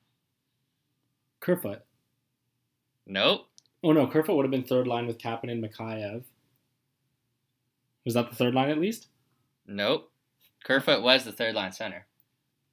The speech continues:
Speaker 1: Oh, I'm just butchering this hardcore. I know.
Speaker 2: It's, I wouldn't have got this either. So,
Speaker 1: Yeah, just go
Speaker 2: Mikheyev
Speaker 1: with it.
Speaker 2: played
Speaker 1: Get me
Speaker 2: with
Speaker 1: out of my misery here, 'cause I know
Speaker 2: Mik-
Speaker 1: Yeah.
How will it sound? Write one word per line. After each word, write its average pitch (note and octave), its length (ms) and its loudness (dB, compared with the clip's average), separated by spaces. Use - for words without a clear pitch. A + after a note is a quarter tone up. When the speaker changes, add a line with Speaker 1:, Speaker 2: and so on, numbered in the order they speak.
Speaker 1:
Oh, G#2+ 140 -8
I'm A2 160 -4
just C3+ 220 -6
butchering G#2+ 420 -4
this G#2 160 -8
hardcore. G#2 540 -8
I G#2 40 -10
know. A#2 200 -4
Speaker 2:
It's, D#3 260 6
I A#2+ 160 6
wouldn't A3 200 8
have A2+ 80 -2
got A#2 200 4
this - 160 -20
either. F#2+ 220 -6
So, B2+ 420 4
Speaker 1:
Yeah, B2 120 0
just A2+ 140 0
go D3+ 60 6
Speaker 2:
Mikheyev F#3+ 80 10
Speaker 1:
with D#3+ 100 6
it. - 60 4
Speaker 2:
played D#3+ 140 6
Speaker 1:
Get B2 100 4
me C#3 60 4
Speaker 2:
with C#3 60 4
Speaker 1:
out C#3 60 4
of D3+ 60 4
my D3 100 4
misery A#2+ 400 2
here, G#2+ 220 -6
'cause A#2+ 180 -6
I A#2 60 2
know D3+ 400 2
Speaker 2:
Mik- C3 260 0
Speaker 1:
Yeah. A#2 380 -4